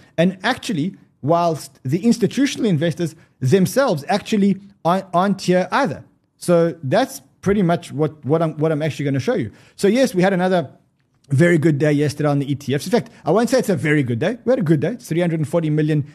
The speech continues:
net inflow for all the Bitcoin E T Fs. You can see that the, the, the, um, accumulation, this is the, the accumulation. You can see what's, what's happening here is that we are accumulating,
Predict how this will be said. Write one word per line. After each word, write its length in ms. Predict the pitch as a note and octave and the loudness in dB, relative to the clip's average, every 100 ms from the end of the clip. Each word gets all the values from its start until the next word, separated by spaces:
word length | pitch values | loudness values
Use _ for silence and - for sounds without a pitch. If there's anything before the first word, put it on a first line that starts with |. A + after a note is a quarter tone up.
| - | 0
net 380 | C3 D#3+ D#3+ | 2 2 0
inflow 380 | D3+ D3+ D3+ C#3+ | -2 -2 -2 -4
for 180 | - C#3 | -2 -4
all 300 | C#3 D3+ C#3 - - | 0 -2 -4 -10 -8
the 140 | B2 | -2
Bitcoin 380 | C3+ D#3 - C#3 | 0 0 0 0
E 80 | C3 | 0
T 180 | - D3 | 0 0
Fs. 240 | G#3+ - - _ _ _ | 0 -6 -20 _ _ _
You 160 | - G3+ | 2 4
can 160 | G#3 | 4
see 160 | F#3+ B3+ | 2 2
that 200 | A#3 D3 | 2 0
the, 220 | E3 F3+ - - _ _ - | 0 -2 -2 -16 _ _ -6
the, 320 | B2 E3+ D3 - _ - | 0 0 0 -8 _ -6
the, 420 | B2 C3+ F3 E3+ - _ _ - | 0 2 2 0 -6 _ _ -4
um, 340 | D3 C#3+ C#3+ C#3 | 0 0 0 -2
accumulation, 880 | - - B3 A#3 F3+ E3 F#3+ - G#2 - | -6 0 4 6 6 4 2 -2 -10 -6
this 140 | D#3 | -4
is 140 | G3 D3+ | -2 0
the, 100 | E3+ | 0
the 220 | C3+ D#3+ | 0 0
accumulation. 720 | D3+ - G#3 F3+ C#3+ E3 C3 | 0 0 2 4 2 0 0
You 80 | A#2+ | -4
can 140 | C3 C#3 | -2 -4
see 160 | B3+ | -4
what's, 240 | G3+ F#3+ - | -2 -2 -2
what's 160 | - - | -4 -2
happening 320 | F3 F3 F3 | -2 -2 -4
here 180 | C#3+ G2+ - _ _ - | -2 -4 -12 _ _ 0
is 240 | E3 B2+ | 0 2
that 280 | D3+ C#3+ - _ _ _ _ - | 0 -2 -6 _ _ _ _ -4
we 120 | C#3+ E3 | -2 2
are 180 | F3 F3+ | 0 0
accumulating, 920 | F3 - A3+ C4+ A#3 C#3+ A2+ - A2+ | -6 0 2 4 4 2 -2 -6 -8